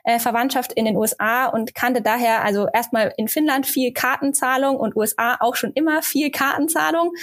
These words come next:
Bei uns in Deutschland konnte man ja bis vor kurzem teilweise vor allem so in Metropolen wie Berlin oder so manchmal überhaupt nicht mal mit der Karte zahlen. Aber auf jeden Fall war ich dann frisch aus dem Auslandssemester,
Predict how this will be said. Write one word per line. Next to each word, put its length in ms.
Bei 80
uns 180
in 100
Deutschland 440
konnte 240
man 140
ja 100
bis 160
vor 160
kurzem 260
teilweise 360
vor 160
allem 200
so 120
in 180
Metropolen 640
wie 100
Berlin 380
oder 220
so 180
manchmal 640
überhaupt 400
nicht 140
mal 100
mit 80
der 100
Karte 360
zahlen. 460
Aber 160
auf 100
jeden 140
Fall 180
war 80
ich 60
dann 140
frisch 180
aus 140
dem 100
Auslandssemester, 720